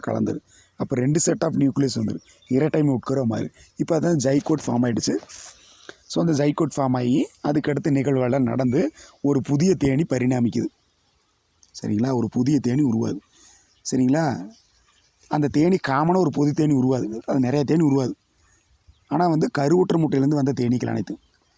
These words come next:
இதுல என்ன காமெடி நடக்குதுன்னா, இப்ப அதுல சில இளம் புழுக்கள், சில இளம் தேனீக்களுக்கு மட்டும் ராயல் ஜெல்லி கிடைக்கும். அப்ப எந்தெந்த தேனீக்கள், அந்த இளம்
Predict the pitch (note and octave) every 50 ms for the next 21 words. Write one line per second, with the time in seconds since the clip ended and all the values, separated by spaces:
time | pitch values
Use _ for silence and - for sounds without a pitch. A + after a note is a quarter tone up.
0 | _ - A2+ A2+ B2 D3+ D3+ C#3 A#2+ B2 D3+ D#3 - B2+ B2 C3 C3+ C3+ B2+ A#2
1 | A#2+ A2+ A2+ A2+ A#2 A2+ G#2 G2+ G#2+ C#3 F3+ - _ _ _ _ _ _ _ _
2 | _ _ _ _ _ _ _ _ _ _ _ _ _ _ _ _ _ _ - D3+
3 | C#3+ - D#3 C3+ B2+ C3 D3+ C3+ A#2+ C3+ D#3+ G#4+ - _ _ - A3 - - B3
4 | - F3 F3 - _ _ _ _ _ - - - - _ _ _ _ _ - _
5 | _ _ _ _ _ _ _ - - - - _ _ _ _ _ _ _ _ _
6 | _ _ _ _ - - - - - - E3+ E3 F3+ F#3 F#3 F#3 F#3 F#3 B3+ D#4+
7 | - _ _ _ _ - - - - _ _ - - C3 C#3 D#3 E3+ F3+ F3+ B3
8 | - _ _ _ _ - - - - - D#3 D3+ C#3+ - - - - F#3+ C4 C#4
9 | - _ _ _ - - - D3+ C#3+ C#3 B2 B2+ C3 D3 E3 F#3 F#3+ G#3+ - D#3
10 | D#3+ D#3+ D#3+ D#3 D3 C#3+ C3 A2+ A#2+ B2 B2+ - F3+ - B2 A#2+ A#2+ C3+ C#3+ D3
11 | C#3+ B2+ C3 B2+ B2+ - - - - G#3+ - A3+ _ _ _ _ _ _ _ _
12 | _ _ _ _ _ _ _ _ _ _ - - - - A2+ A#2 B2 D3+ E3+ F#3
13 | F#3+ F#3+ - - D#3+ E3 E3 E3 C#3+ - C#3 B2+ A#2 A#2 A#2 B2+ D3 E3 F3